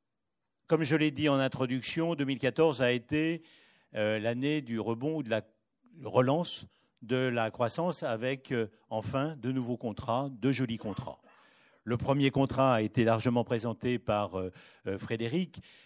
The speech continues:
Par rapport à nos contrats historiques qui consistent normalement à, euh, signer un contrat avec E D F, puis faire, euh, euh, le permitting, développer le permis de construire, les permis d'exploitation, puis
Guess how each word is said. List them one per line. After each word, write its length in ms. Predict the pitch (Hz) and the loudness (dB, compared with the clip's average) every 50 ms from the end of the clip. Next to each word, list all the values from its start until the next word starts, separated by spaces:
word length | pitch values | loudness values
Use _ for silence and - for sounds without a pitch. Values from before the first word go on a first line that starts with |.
| - _ _ _ _ | -20 _ _ _ _
Par 140 | - 123 131 | -4 -2 0
rapport 360 | 151 143 - 175 175 156 135 | 0 2 4 4 4 4 4
à 100 | 135 131 | 2 2
nos 160 | 123 131 127 | 2 0 -2
contrats 380 | - - 135 123 - - 135 123 | -2 -2 -4 -4 -2 -2 -2 -2
historiques 560 | 113 131 120 - - 147 135 185 202 147 - | -2 -4 -8 -6 -4 -4 -4 -4 -6 -8 -10
qui 140 | - 143 131 | -14 -14 -8
consistent 560 | - 131 117 - - 143 139 131 - - 120 | -8 -8 -8 -8 -8 -10 -10 -10 -8 -8 -6
normalement 680 | 117 113 110 110 117 117 120 120 123 135 139 135 120 101 | -6 -4 -4 -4 -4 -4 -4 -4 -6 -6 -4 -4 -4 -4
à, 180 | 92 92 95 - - _ _ _ _ _ - | -6 -8 -10 -14 -18 _ _ _ _ _ -6
euh, 340 | 98 95 101 98 95 92 98 | -4 -4 -2 -4 -4 -6 -8
signer 300 | - - - 120 117 117 | -8 -8 -8 -6 -4 -4
un 100 | 113 107 | -6 -6
contrat 380 | - 107 104 - - 113 107 | -6 -8 -10 -8 -6 -6 -6
avec 260 | 104 98 107 101 - 110 | -4 -4 -6 -6 -6 -6
E 60 | 104 | -6
D 360 | 104 110 120 135 151 160 165 | -4 -4 -2 -2 -2 -2 -2
F, 160 | 135 - - - - _ _ _ _ _ | -4 -8 -14 -20 -20 _ _ _ _ _
puis 240 | - 135 131 131 | -12 -10 -10 -8
faire, 340 | - - - 123 113 104 101 | -8 -6 -2 -2 -2 0 -2
euh, 280 | 107 98 98 101 101 107 117 127 | -2 -2 -2 -4 -8 -10 -12 -12
euh, 160 | 135 120 107 | -10 -10 -8
le 160 | 95 101 98 | -6 -6 -8
permitting, 840 | 95 - 120 101 101 117 120 107 - - 131 131 127 120 110 95 95 | -6 -4 -4 -4 -4 -4 -6 -6 -4 -4 -2 -2 -2 -2 -2 -4 -2
développer 440 | 92 104 95 101 104 87 - 117 | -4 -4 -4 -2 -4 -2 -2 -4
le 60 | 104 - | -2 -2
permis 240 | - 92 90 107 | -2 -2 -2 -6
de 60 | - - | -8 -6
construire, 460 | - 101 101 - - 113 110 110 101 | -8 -8 -8 -6 -6 -4 -2 -2 -2
les 120 | 101 101 | -4 -4
permis 260 | - 104 92 98 98 | -4 -4 -4 -4 -4
d'exploitation, 800 | 95 98 92 - - 104 95 - 104 95 - - 151 151 165 170 180 - - - - - - _ | -4 -6 -8 -8 -8 -6 -6 -6 -6 -8 -6 -4 -4 -2 -2 -4 -8 -12 -20 -20 -20 -20 -20 _
puis 480 | - - 131 147 160 160 160 147 123 113 | -12 -6 -4 -4 -2 -2 -2 -4 -4 -6